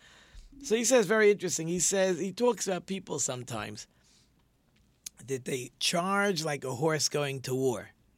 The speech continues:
What does that mean, charging like a horse going to war? That the horse is not looking left, not looking right. He's just, just running, just running, running, running, running, not paying attention to what's around him, not paying attention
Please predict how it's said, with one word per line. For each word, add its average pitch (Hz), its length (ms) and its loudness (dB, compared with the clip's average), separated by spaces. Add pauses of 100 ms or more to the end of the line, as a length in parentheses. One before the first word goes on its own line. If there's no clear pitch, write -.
(260)
What 135 160 -4
does 135 80 -2
that 127 120 -6
mean, 127 180 -6
charging 127 440 -4
like 110 200 -8
a 107 60 -6
horse 113 380 -4
going 117 300 -8
to 101 100 -12
war? 120 360 -4 (540)
That 147 120 -8
the 175 60 -2
horse 208 220 2
is 139 40 -6
not 160 160 -6
looking 127 360 -12
left, 165 460 -4
not 123 160 -8
looking 113 280 -12
right. 151 460 0
He's 143 200 -8
just, 196 320 -4 (140)
just - 240 -6
running, 170 360 -2 (140)
just 165 220 -10
running, 220 420 0
running, 214 380 0
running, 202 400 0
running, 180 360 0 (420)
not 196 260 -2
paying 185 240 -2
attention 160 540 -4
to 131 100 -10
what's 165 260 -6
around 151 540 -2
him, 135 280 -6 (340)
not 175 220 0
paying 160 180 -2
attention 143 640 -4